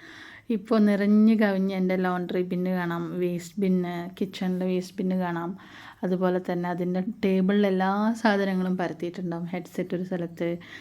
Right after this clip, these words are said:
കമ്മൽ വേറെ സ്ഥലത്ത്, മാല വേറെ സ്ഥലത്ത്, ഒന്നിനും ഒരു ഓർഡർ ഇല്ലാതെ, ഏ, ഒരു പ്രത്യേക സിറ്റുവേഷനിലൂടെയാണ് കടന്നുപോയത്. അപ്പോൾ നമ്മളെല്ലാവരും ഈ ഡിപ്രഷൻ, ഡിപ്രഷൻ എന്ന് കേൾക്കുമ്പോൾ, അല്ലെങ്കിൽ വേറെ ഒരാൾ പറയുമ്പം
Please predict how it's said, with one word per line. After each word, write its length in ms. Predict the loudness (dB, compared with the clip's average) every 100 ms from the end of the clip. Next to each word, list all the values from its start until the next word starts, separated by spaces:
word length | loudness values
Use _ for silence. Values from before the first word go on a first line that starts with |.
| -20 -2
കമ്മൽ 380 | 2 6 6 6
വേറെ 240 | 4 0
സ്ഥലത്ത്, 340 | -4 -4 -4 -2
മാല 320 | -2 0 2 4
വേറെ 280 | 2 0 -4
സ്ഥലത്ത്, 340 | -8 -6 -4
ഒന്നിനും 560 | 0 2 4 6 6 4
ഒരു 140 | 2 0
ഓർഡർ 320 | 0 -2 -4
ഇല്ലാതെ, 500 | -4 -4 -4 -6 -8 -10 -16 -18 -18 -20 -10
ഏ, 140 | -6 0
ഒരു 160 | 2 4
പ്രത്യേക 340 | 4 6 8 8
സിറ്റുവേഷനിലൂടെയാണ് 960 | 4 4 2 4 4 4 4 2 0 -2
കടന്നുപോയത്. 640 | -2 -2 -4 -4 -6 -8 -8
അപ്പോൾ 200 | -4 0
നമ്മളെല്ലാവരും 720 | 0 2 2 2 4 4 4
ഈ 60 | 4
ഡിപ്രഷൻ, 480 | 2 0 -2 0 2
ഡിപ്രഷൻ 420 | 2 -2 -4 -2
എന്ന് 140 | -2 0
കേൾക്കുമ്പോൾ, 500 | 0 0 -2 0 -2 -4 -14 -20 -6
അല്ലെങ്കിൽ 320 | -2 0 2
വേറെ 200 | 2 2
ഒരാൾ 260 | 2 2 2
പറയുമ്പം 680 | 2 2 2 0 0 0